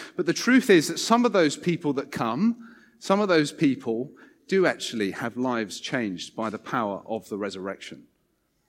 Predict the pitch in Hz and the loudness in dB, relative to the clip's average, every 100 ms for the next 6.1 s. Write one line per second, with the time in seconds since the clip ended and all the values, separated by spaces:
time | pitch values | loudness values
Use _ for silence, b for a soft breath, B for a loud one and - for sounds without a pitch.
0 | - 135 151 180 175 180 165 - 139 131 | -8 0 2 4 4 4 2 0 -2 -2
1 | 147 - 220 170 - 156 147 165 147 147 | -6 4 4 4 2 4 6 4 2 4
2 | 151 143 156 131 - 160 175 214 220 190 | 4 6 6 6 4 0 2 2 2 0
3 | 165 160 - 220 - 147 113 B B 160 | 0 -2 2 0 2 0 0 B B -6
4 | - 226 220 208 220 - 190 - 160 - | 4 4 4 0 -2 2 2 2 -4 -2
5 | 196 214 160 139 - 143 165 147 123 127 | 0 0 2 0 -2 0 4 4 4 0